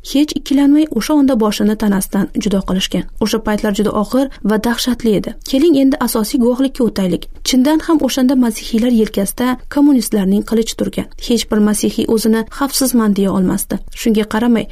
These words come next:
bir kishi o'z e'tiqodidan qaytmagani haqida ajoyib gap so'zlar yuradi. Bir kuni bir masihiy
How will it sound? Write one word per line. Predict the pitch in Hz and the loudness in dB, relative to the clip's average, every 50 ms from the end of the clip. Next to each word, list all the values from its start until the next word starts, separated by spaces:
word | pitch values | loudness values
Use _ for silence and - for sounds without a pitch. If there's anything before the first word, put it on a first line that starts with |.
| - - 214 | -6 -2 0
bir | 269 302 302 | 0 0 0
kishi | - - - 277 - - 262 | -2 -2 -2 -2 0 0 0
o'z | 302 302 - 247 | 0 2 0 -2
e'tiqodidan | 247 - - 233 220 - 220 214 240 240 233 - 247 | -2 -2 -4 -4 -2 -2 0 0 0 0 0 0 -2
qaytmagani | 233 226 - 233 214 202 214 208 208 208 - | -4 -2 0 0 0 2 2 0 0 -2 -2
haqida | 262 254 - 262 240 285 294 302 294 - 254 | -4 -4 -2 -2 0 0 0 0 -2 -2 -2
ajoyib | 262 262 285 277 269 247 254 - - 226 | 0 2 2 2 2 2 0 0 -2 -2
gap | 214 208 - - | -2 -2 0 -2
so'zlar | 214 196 202 196 190 190 | -2 0 0 -2 -2 0
yuradi. | 196 196 190 185 190 196 - - - 214 | 0 0 0 -2 -2 -4 -6 -6 -4 -2
Bir | 220 220 214 | -2 0 0
kuni | - 220 220 220 208 | 0 2 2 2 2
bir | 226 214 208 214 | 2 2 2 2
masihiy | 214 - - 208 - - 226 240 | 0 0 -4 -4 0 0 0 0